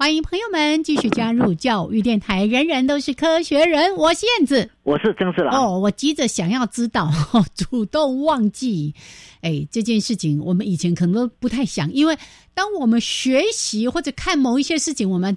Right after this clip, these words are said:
Speaker 1: 只想到要把它记住，没有想到，
Speaker 2: 对。
Speaker 1: 哎，我们的大脑神经系统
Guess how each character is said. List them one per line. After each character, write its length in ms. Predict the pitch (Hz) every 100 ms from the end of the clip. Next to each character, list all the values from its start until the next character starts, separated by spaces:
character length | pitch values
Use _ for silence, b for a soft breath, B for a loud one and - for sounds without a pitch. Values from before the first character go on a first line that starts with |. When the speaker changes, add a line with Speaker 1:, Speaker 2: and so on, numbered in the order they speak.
| -
Speaker 1:
只 300 | - 214 285
想 300 | - 202 147
到 240 | 233 220
要 180 | 240 240
把 220 | - 139
它 160 | 156 185 -
记 320 | - 277 175 131
住， 260 | - 240 - b b b
没 100 | 262
有 120 | 302
想 220 | 277 190
到， 180 | 226 226
Speaker 2:
对。 180 | 240 294
Speaker 1:
哎， 40 | 320 -
我 100 | 196
们 100 | 214
的 180 | 226 269 _
大 240 | 466 277
脑 220 | 202 180
神 240 | 156 269 294
经 180 | - 381
系 180 | 370
统 160 | 320